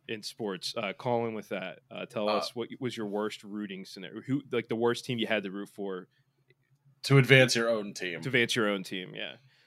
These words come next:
Speaker 1: Uh, we talked about that bit on the bonus. Um, but, uh, actually, that was, like, an extra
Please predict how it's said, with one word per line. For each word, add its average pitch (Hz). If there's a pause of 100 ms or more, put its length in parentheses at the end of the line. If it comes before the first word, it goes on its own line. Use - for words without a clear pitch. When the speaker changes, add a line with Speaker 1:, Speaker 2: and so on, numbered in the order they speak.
Speaker 1:
Uh, 107
we 110
talked 151
about 139
that 123
bit 117
on 113
the 95
bonus. 98
Um, 92 (480)
but, 98
uh, 92 (100)
actually, 110
that 110
was, 107
like, 98
an 101
extra 95